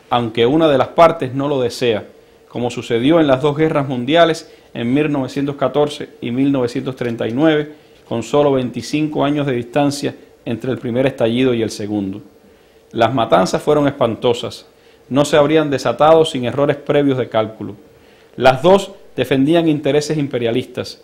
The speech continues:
y creían que obte-, que obtendrían sus objetivos sin el costo terrible que implicó. En el caso que nos ocupa, una de ellas defiende intereses nacionales,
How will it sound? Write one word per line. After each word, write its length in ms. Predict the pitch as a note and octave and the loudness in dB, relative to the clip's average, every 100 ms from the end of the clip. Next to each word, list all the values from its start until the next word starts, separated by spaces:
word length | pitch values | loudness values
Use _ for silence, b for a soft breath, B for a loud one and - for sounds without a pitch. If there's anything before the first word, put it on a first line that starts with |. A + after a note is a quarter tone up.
| b b b | b b b
y 100 | B2 | -8
creían 480 | A#2+ B2 C#3 D#3+ D#3+ | 0 2 4 4 2
que 100 | C3+ | -2
obte-, 320 | B2+ B2 A#2+ | -4 -6 -8
que 160 | - B2 | -4 -4
obtendrían 540 | A#2+ A#2+ A#2+ C#3+ E3+ | 0 -2 0 2 0
sus 200 | E3+ - | 0 -8
objetivos 600 | B2+ C3 B2+ F#3 F#3 F#3 B B B | -6 -6 -4 -2 -2 -6 B B B
sin 220 | - B2 | -8 -6
el 160 | A2 - | -6 2
costo 340 | D3 D3 C#3 | 0 2 -4
terrible 460 | A#2+ A2+ C3+ B2+ B2 | -4 -2 0 0 -2
que 100 | A2+ | -4
implicó. 520 | A2 - G#2 F#2+ F#2+ - - _ b b b b - | -8 -10 -10 -10 -12 -14 -20 _ b b b b 0
En 140 | C3+ | 2
el 160 | C#3 C#3 | 4 6
caso 320 | G3 G3 F#3 | 4 4 0
que 80 | D#3 | 0
nos 140 | C3+ | 0
ocupa, 480 | C3 - E3 A2+ G2+ - - - _ | -2 -2 0 -2 -4 -12 -20 -20 _
una 260 | - E3 D3+ | 0 4 6
de 240 | C3 D3 | 6 6
ellas 320 | E3 D#3 D3+ - _ - | 6 2 -2 -16 _ -2
defiende 540 | B2+ C3 F3+ F#3 E3+ | -2 2 0 2 2
intereses 500 | C#3+ C3+ B2+ D3 D3 | 2 2 0 0 -4
nacionales, 680 | C3+ - A2+ B2+ G#2+ G2+ | -6 -6 0 2 0 -4